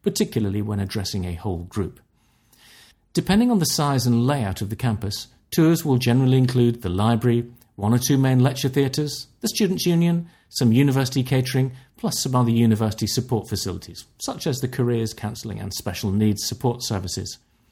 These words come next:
If they are co-located, the tour might include sports facilities and accommodation,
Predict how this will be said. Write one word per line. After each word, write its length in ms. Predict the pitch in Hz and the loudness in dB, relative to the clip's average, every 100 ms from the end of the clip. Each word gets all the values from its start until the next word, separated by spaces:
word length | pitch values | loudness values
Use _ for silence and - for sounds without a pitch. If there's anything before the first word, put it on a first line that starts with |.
| _ - - - | _ -20 -20 -4
If 200 | 143 165 | 0 0
they 140 | 196 151 | 0 0
are 100 | 127 | -2
co-located, 800 | - 185 131 104 123 120 165 123 | 0 2 2 2 0 0 -2 -4
the 80 | |
tour 260 | 131 - 156 | -4 0 0
might 280 | 143 147 139 | 2 0 -2
include 300 | 131 143 127 | -2 -2 -2
sports 380 | - 160 151 - | -2 -2 -2 -2
facilities 640 | 151 165 160 - 165 - | -4 -4 -4 -4 -6 -4
and 120 | 135 | -4
accommodation, 680 | 143 135 135 131 127 - - | -4 -2 0 0 0 -4 -10